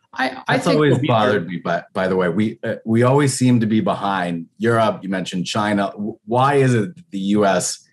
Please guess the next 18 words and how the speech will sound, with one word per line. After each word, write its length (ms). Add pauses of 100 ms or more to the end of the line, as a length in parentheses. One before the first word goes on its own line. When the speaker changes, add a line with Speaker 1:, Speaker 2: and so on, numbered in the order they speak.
(320)
Speaker 2:
is 160
always 500
behind, 420
whether 300
it's 140
Q 220
R 180
codes, 400
even 220
the 80
credit 340
card 260
chip? 280
Is 140
it 80
just 180
legacy 520
systems? 800